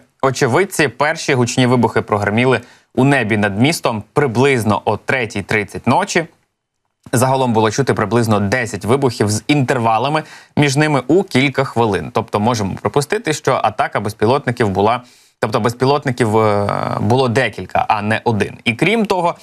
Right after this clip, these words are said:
були чути звуки стрілянини та автоматних черг. Офіційної інформації по заводу поки що не було. Але цей завод є один, одним із найбільших російських виробників промислових вибухових речовин, передавальних зарядів для гірничо-рудної промисловості.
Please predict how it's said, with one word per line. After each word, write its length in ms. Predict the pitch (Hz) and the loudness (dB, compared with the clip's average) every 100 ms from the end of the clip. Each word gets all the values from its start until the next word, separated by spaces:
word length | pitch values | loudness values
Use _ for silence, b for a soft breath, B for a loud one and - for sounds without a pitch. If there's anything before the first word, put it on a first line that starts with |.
| B - | B -2
були 300 | 117 147 131 | 2 2 0
чути 400 | - 127 120 107 | 0 0 2 0
звуки 360 | 101 117 110 | 0 0 0
стрілянини 600 | 104 - 143 139 120 101 | -4 -2 -2 0 0 -2
та 120 | 95 98 | 0 -2
автоматних 640 | 95 113 104 - 95 101 | -2 -2 -2 -2 -6 -4
черг. 320 | - 202 208 b b - | -2 -2 -4 b b -2
Офіційної 840 | 175 185 175 - 185 180 160 147 113 | -2 0 -4 0 0 2 2 2 2
інформації 680 | 127 127 123 135 120 123 117 | 0 0 0 0 0 0 0
по 260 | - 135 | 0 0
заводу 400 | 123 113 123 107 | 0 0 2 0
поки 280 | 113 120 113 | -2 -2 -2
що 180 | - 107 | 0 0
не 220 | 104 120 | 2 2
було. 360 | 107 101 - - | 0 -2 -2 -2
Але 360 | 139 185 - - _ _ | -2 0 -2 -4 _ _
цей 200 | 135 180 | -2 0
завод 300 | 190 131 143 | 0 0 0
є 120 | 131 | 2
один, 340 | 117 104 131 143 | 2 2 0 0
одним 340 | - 117 143 139 | -2 0 0 2
із 140 | 117 | 2
найбільших 680 | 113 151 127 139 113 101 - b b b - | 2 2 2 2 2 -2 -4 b b b -2
російських 680 | 127 135 151 113 - 95 | -2 0 0 0 -2 0
виробників 540 | 110 117 113 117 113 98 | 2 2 2 2 0 0
промислових 640 | 117 120 120 120 104 - | 0 0 0 0 0 0
вибухових 520 | 110 107 113 98 - | 0 0 -2 -4 -4
речовин, 500 | 113 - 156 208 190 | -4 0 0 0 -2
передавальних 600 | 160 214 101 98 95 101 | -2 -2 0 0 0 -4
зарядів 520 | 107 143 175 190 147 120 | 0 0 0 0 -2 0
для 340 | 123 135 127 | 0 2 0
гірничо-рудної 1300 | 127 131 131 120 123 117 113 - 123 135 120 120 110 | 0 0 0 2 0 0 -4 -2 2 2 4 2 2
промисловості. 760 | 110 110 107 110 104 101 95 | 0 -2 0 0 0 -4 -8